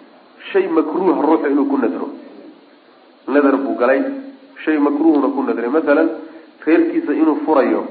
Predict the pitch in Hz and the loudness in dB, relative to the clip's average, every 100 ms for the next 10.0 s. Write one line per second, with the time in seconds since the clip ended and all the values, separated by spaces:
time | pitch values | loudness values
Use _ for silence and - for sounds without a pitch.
0 | - 123 139 160 131 131 110 98 - - | -10 -6 0 2 2 0 -2 -2 -4 -12
1 | - - - - - - 147 - 185 180 | -20 -20 -20 -20 -10 -2 0 0 0 0
2 | - - - - - - - - _ _ | 0 -4 -12 -18 -20 -20 -20 -20 _ _
3 | _ _ - 123 127 165 165 143 156 135 | _ _ -8 -4 0 2 2 4 4 4
4 | 110 - - - - - _ _ _ 196 | 2 -2 -8 -14 -20 -20 _ _ _ 0
5 | 185 - 156 151 147 143 135 127 127 110 | 2 0 2 2 2 2 2 2 0 -2
6 | 85 87 - - - - - _ _ _ | -2 -6 -10 -18 -20 -20 -20 _ _ _
7 | _ _ - 135 139 214 208 202 165 165 | _ _ -6 -4 -2 -4 0 0 2 4
8 | 170 165 165 196 - 160 160 165 143 143 | 6 8 6 2 2 2 2 2 2 2
9 | 170 170 - 147 160 151 - 131 127 101 | 2 2 0 0 2 2 2 2 2 -2